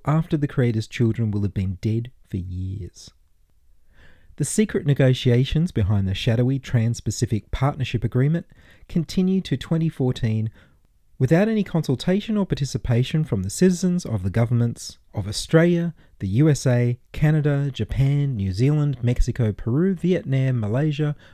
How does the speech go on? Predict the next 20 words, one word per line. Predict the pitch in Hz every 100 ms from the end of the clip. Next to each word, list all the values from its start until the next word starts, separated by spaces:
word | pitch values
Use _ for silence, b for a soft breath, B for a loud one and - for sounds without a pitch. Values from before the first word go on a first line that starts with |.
| b
Brunei, | - 175 151 135 135
Chile, | - - 160 156 151 - B B -
and | 143 156 147
Singapore, | - 147 139 - 95 85 123 b b -
making | 107 - 104
private | - - 185 131 120 - - _ -
but | 120 120
legally | 120 117 120 113
binding | 107 98 98 101
deals, | 95 98 87 87 - -
including | 127 - 101 85 82
copyright. | - - 123 95 85 - - _ _ _ _ _ _ _ _ _ _ _ B B B
If | 165 175
we |
knew | 165 202
what | 190 143
was | 139
in | 139
the | 127
details, | 165 196 143 117 151 180 -